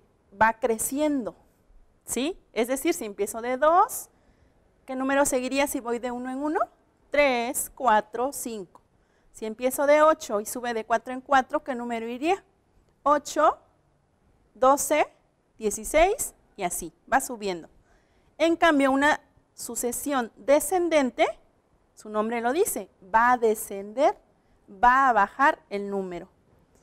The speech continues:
Supongamos que empezamos, fíjate, observa esta, once, treinta y tres, treinta y cuatro, setenta y dos, veinticuatro, doce. ¿Cuál sería la ascendente y cuál sería la descendente?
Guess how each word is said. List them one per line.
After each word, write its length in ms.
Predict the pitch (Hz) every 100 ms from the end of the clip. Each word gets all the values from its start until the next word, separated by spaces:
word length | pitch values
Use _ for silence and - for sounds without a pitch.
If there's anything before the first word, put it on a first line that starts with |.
| _ _ _ -
Supongamos 720 | - - 294 311 311 349 349
que 80 | 320
empezamos, 880 | 277 302 - 302 294 359 - - - - _ _ _ _ _ _ _ _ _ _ _
fíjate, 400 | - 269 294 -
observa 540 | 294 - 294 285 302 269
esta, 400 | 262 - 185 - - -
once, 480 | 277 320 302 214 214 _ _ _ _ -
treinta 320 | 208 208 208
y 60 | 208
tres, 340 | 269 330 392
treinta 340 | - 226 220 185
y 60 |
cuatro, 420 | - 175 151 - - - - _ _ _ _ _ _
setenta 560 | - 208 - 208 196 208
y 80 |
dos, 520 | 214 262 392 587 - - _ _ _ _
veinticuatro, 880 | 202 196 202 - 262 269 269 330 359 _ _
doce. 480 | 185 190 - - - - - - _ _ -
¿Cuál 240 | 415 466
sería 460 | - 381 330 320 311
la 140 | 285
ascendente 640 | 254 254 247 285 320 330 349
y 60 |
cuál 220 | - 262
sería 320 | 262 269 240 233
la 160 | 233
descendente? 680 | 202 190 185 185 175 165 _